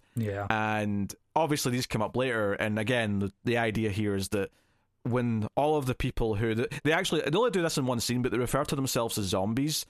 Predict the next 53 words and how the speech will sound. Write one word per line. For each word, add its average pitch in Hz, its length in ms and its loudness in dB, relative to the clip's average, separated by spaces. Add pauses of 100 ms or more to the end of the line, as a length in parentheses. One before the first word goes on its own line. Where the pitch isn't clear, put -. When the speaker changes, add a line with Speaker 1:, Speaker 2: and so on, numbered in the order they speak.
(140)
Speaker 2:
This 131 200 0
idea 120 380 0
that 117 160 -4
they've 104 160 0
seen 113 240 0
themselves 110 420 -2
die 98 260 0
and 110 100 2
they're 107 60 0
still 107 220 0
alive, 98 460 0
so 101 340 0 (300)
that's 120 140 2
kind 131 100 2
of 110 80 -2
a 110 40 0
play 117 280 0
on 110 160 0
that 98 160 0
word. 120 320 0 (440)
Uh, 113 220 2
but 127 140 0
it's 143 120 0
this 160 180 0
idea 123 480 2
that 110 120 0
this 117 160 0
is 113 120 0
their 101 120 2
zombie 98 380 0
face, 120 240 -2
this 113 180 -2
is, 110 120 0
or, 127 260 0
or 147 220 0 (260)
arguably 120 300 0
it's - 140 -4 (120)
their 101 100 0
true 110 280 -2
self. 101 600 -2
You 117 100 -2
know, 101 120 2
this 127 160 2
Speaker 1:
Right. 107 220 2
Speaker 2:
is - 40 -16 (100)
who 143 120 4
they 127 140 2
really 120 300 2
are, 107 200 2
is 101 80 -2
these 113 220 0
awful 110 360 0 (220)
people 98 420 -2